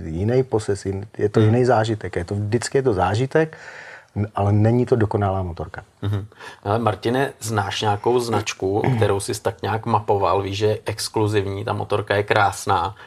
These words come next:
Speaker 2: kterou by si chtěl dovízt do Čech, eh, do České republiky a prodat a pořád ještě o to není zájem,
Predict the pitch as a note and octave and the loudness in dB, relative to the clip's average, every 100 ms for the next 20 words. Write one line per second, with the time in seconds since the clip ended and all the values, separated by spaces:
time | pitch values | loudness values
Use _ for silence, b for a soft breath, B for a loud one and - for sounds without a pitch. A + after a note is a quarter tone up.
0 | - - A2 G2+ G#2+ G#2 - A2 - - | -20 0 4 4 4 0 0 -4 -2 2
1 | G#2+ A2+ G2+ F#2+ G#2+ A2+ G2+ - - G#2+ | 2 4 0 -2 -8 -4 -4 -2 -2 -2
2 | G#2+ A2+ G2+ G2 G2+ - - - G#2 F#2+ | -2 -2 0 0 -4 -8 -12 -2 -2 0
3 | G#2 G2+ G2 G#2 - - A#2 G#2+ G2+ G2 | 0 0 0 0 -2 0 4 4 4 2
4 | A2 - G2+ G2+ G2+ G2+ G2+ G2+ G2 - | 0 2 2 2 -2 -2 -2 -4 -4 -2
5 | G2+ G#2+ G#2 G2+ G#2 G#2 G#2 A2 | -2 0 -2 -2 0 2 2 0